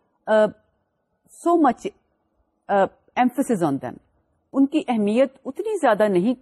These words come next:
سمجھنی چاہیے جتنی فرائڈ نے، uh, ہمیں بتائی ہے، because there are other important factors also in the development of personalities and these are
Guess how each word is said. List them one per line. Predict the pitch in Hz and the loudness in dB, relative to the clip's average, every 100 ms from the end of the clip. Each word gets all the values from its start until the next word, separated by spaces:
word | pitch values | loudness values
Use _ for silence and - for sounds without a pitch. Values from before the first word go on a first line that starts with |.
| _ | _
سمجھنی | 208 190 175 196 185 | -4 -2 -2 -8 -6
چاہیے | 170 175 185 | -4 -2 -2
جتنی | 175 185 175 | -4 -8 -6
فرائڈ | 175 160 165 | 0 0 0
نے، | 175 170 | 0 0
uh, | 170 _ _ _ 175 175 180 | -2 _ _ _ -4 -2 0
ہمیں | 170 | 0
بتائی | 160 165 160 202 208 | 0 0 0 0 0
ہے، | 185 202 | -2 -2
because | 190 208 202 - _ - | -2 -2 -2 -6 _ -2
there | 240 247 | 0 2
are | 240 247 | 0 -2
other | 302 269 - | -2 -4 -8
important | 196 190 190 190 - | -4 -2 -2 -4 -6
factors | - - 180 175 - _ _ _ _ | -6 -4 -2 -2 -4 _ _ _ _
also | - 196 196 - 180 165 _ _ _ - | -4 -4 -4 -2 -2 -2 _ _ _ -8
in | 202 | -2
the | 185 165 | -2 0
development | 175 214 220 180 175 | 0 0 0 -2 -2
of | - | -6
personalities | 160 - 175 160 190 175 | -8 -4 -4 -2 -4 -6
and | 170 190 160 | -4 -6 -2
these | 180 170 | -4 -2
are | 170 | -4